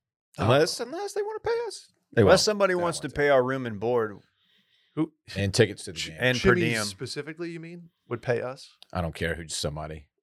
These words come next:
Speaker 2: Okay.
Speaker 3: Do you really want that smoke?
Speaker 1: No.
Speaker 2: If, if I landed a deal this week that we do a live show from Chimmy's in Lubbock,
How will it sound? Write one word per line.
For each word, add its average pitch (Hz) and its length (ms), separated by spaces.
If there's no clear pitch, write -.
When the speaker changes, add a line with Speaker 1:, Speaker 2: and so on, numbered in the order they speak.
Speaker 2:
Okay. 120 140
Speaker 3:
Do 120 80
you 143 60
really 143 220
want 131 220
that 131 160
smoke? 123 360
Speaker 1:
No. - 180
Speaker 2:
If, 139 220
if 151 140
I 185 200
landed 180 400
a 135 60
deal 123 440
this 135 360
week 127 520
that 131 160
we 127 80
do 135 200
a 131 40
live 127 300
show 131 200
from 131 300
Chimmy's 131 380
in 127 80
Lubbock, 113 380